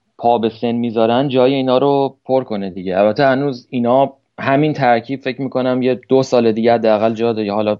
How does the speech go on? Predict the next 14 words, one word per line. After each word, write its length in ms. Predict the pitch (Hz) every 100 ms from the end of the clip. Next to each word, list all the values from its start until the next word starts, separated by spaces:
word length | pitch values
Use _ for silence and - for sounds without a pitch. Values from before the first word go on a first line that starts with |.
| _
خوب 340 | - - 110 110
باشه، 500 | 98 - 95 90 - _ - - - _ 117
ولی 320 | 117 127 131
باید 380 | 127 117 120 131 -
جایگزینای 640 | 127 123 113 120 117 117
خوب 220 | 123 131
واسه‌شون 440 | 117 104 98 104 95
بیاره، 460 | 92 92 90 87 _ _ _ _ _
مخصوصاً 400 | 107 104 107 110
برای 240 | 110 107 110
مارسلو، 680 | 110 101 - 101 95 101 107
برای 320 | 98 98 101
رونالدو 680 | 104 98 92 90 101 101 98
و 320 | 95 90 90